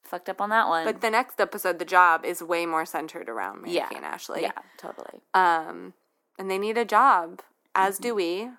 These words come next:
Speaker 1: Yeah.
Speaker 2: Relatable content.
Speaker 1: Mm-hmm.
Speaker 2: Needing <laughs> that job.
Speaker 1: Yeah.
Speaker 2: And, uh,
Speaker 1: need that coffee shop money.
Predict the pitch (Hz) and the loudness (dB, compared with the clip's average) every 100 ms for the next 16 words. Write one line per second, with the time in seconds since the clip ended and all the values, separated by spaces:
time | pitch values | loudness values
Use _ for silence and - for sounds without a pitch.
0 | - 180 - - 196 190 185 220 - 175 | -6 0 0 0 0 0 -2 -4 -2 -2
1 | 175 190 180 185 180 175 156 175 220 190 | -2 -6 -4 -4 -6 -10 -10 -8 -8 -8
2 | 185 202 226 - - 233 - - 160 170 | -6 -8 -10 -6 -4 -4 -6 -6 0 2
3 | 254 202 175 143 - - - - - 214 | 2 2 2 2 0 -10 -18 -20 -10 -6
4 | 214 220 233 233 233 240 _ _ - - | -6 -6 -6 -4 -6 -8 _ _ -20 -8
5 | - - 185 185 185 - 190 - 170 156 | -8 -6 -8 -8 -10 -4 -4 -6 -10 -8
6 | - 147 165 202 | -8 -8 -8 -12